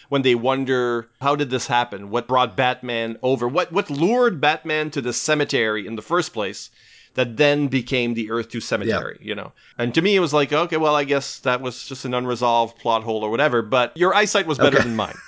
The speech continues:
Speaker 2: <laughs> I've always assumed it was the Earth two Batman's spirit that manipulated all this into being, because his Gotham City needed a Batman and he wasn't there, so he was gonna make it happen.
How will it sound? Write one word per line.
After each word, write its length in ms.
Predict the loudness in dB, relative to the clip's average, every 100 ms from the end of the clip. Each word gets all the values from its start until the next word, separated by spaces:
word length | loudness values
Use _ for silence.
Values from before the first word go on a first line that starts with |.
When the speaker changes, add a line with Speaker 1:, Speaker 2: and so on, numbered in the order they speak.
| -20 -10
Speaker 2:
<laughs> 320 | -8 -4 -4 _ -2
I've 180 | 2 4
always 320 | 6 6 4
assumed 420 | 0 2 2 4
it 100 | 4
was 300 | 4 2 -6 -2
the 200 | 2 4
Earth 240 | 6 4 4
two 140 | 2
Batman's 800 | 4 4 4 2 2 0 -2 -4 -4
spirit 580 | -4 4 6 6 2 -8 _
that 260 | 0 0 0 -4
manipulated 800 | 0 4 4 4 4 4 4
all 160 | 4 4
this 220 | 2 0
into 160 | 0 2
being, 280 | 4 4 2
because 360 | 0 0 -2 -14 -12 2
his 260 | 4 4
Gotham 460 | 2 6 6 4 -2
City 340 | 0 2 4
needed 320 | 6 6 6 6
a 60 |
Batman 460 | 6 4 4 0 0
and 100 | 2
he 80 | 4
wasn't 320 | 4 2 2
there, 240 | 4 2
so 140 | 2 0
he 120 | 0
was 100 | 2
gonna 140 | 0
make 220 | 2 2
it 60 | 2
happen. 400 | 2 2 -2 -16